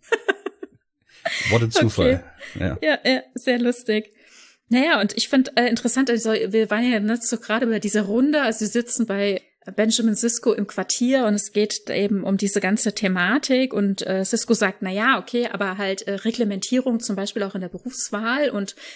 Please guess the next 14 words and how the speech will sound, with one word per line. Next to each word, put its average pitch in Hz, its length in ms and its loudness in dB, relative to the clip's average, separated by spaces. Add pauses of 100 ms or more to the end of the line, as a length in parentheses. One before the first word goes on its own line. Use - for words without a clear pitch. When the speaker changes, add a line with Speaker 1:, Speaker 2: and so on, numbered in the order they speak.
(140)
Speaker 1:
gewisse 233 360 0
Einschränkungen 226 920 0
und 196 200 -8
womöglich 202 400 -4
auch - 60 -6
Strafen 196 360 -2
für 196 120 -8
die - 100 -14
Eltern, 240 520 0 (380)
das - 160 -2
sind 254 180 0
halt 214 200 0
Dinge, 247 260 4
die 233 540 2